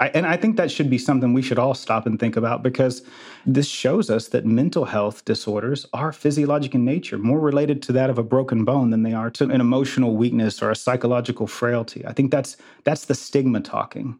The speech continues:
When we go through traumas, people come along who aren't struggling, and they, and they tell these people who are, like, "Can't you just try to feel better? Can't you just not think of that?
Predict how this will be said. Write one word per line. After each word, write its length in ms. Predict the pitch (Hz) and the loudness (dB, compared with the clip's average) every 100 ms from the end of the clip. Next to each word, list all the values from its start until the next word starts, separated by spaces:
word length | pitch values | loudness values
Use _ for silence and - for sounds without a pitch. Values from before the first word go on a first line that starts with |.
| - | 0
When 160 | 131 | 2
we 80 | 160 | 2
go 140 | 170 170 | 2 0
through 140 | - | 0
traumas, 520 | 135 - 143 165 110 - - | -2 0 0 2 0 -6 -4
people 240 | 170 156 | 0 0
come 220 | 147 151 | 0 0
along 300 | 135 135 135 | 2 2 0
who 240 | 117 123 127 | 0 -2 0
aren't 260 | 139 143 | 0 0
struggling, 500 | - - 117 110 104 | -4 -2 0 0 0
and 100 | 135 127 127 | 2 2 0
they, 60 | 123 | 0
and 80 | 123 | 0
they 80 | |
tell 240 | 113 - 147 | 0 0 0
these 180 | 135 120 | 0 0
people 280 | 143 120 | -2 0
who 180 | 104 120 | 0 0
are, 320 | 117 113 123 | 0 0 -2
like, 160 | 147 127 | -2 -4
"Can't 200 | - 143 | 0 0
you 60 | 131 | 2
just 240 | 127 123 | -2 -2
try 220 | - 110 | -2 0
to 80 | 120 | 0
feel 220 | 127 139 | 0 -2
better? 280 | 131 139 160 | 0 0 0
Can't 300 | 160 127 120 | 0 0 0
you 40 | |
just 220 | 123 123 120 | -2 0 0
not 300 | 117 113 - | 0 -2 -2
think 260 | 131 127 | 0 2
of 120 | 131 | 0
that? 320 | 131 143 139 | 0 -2 -4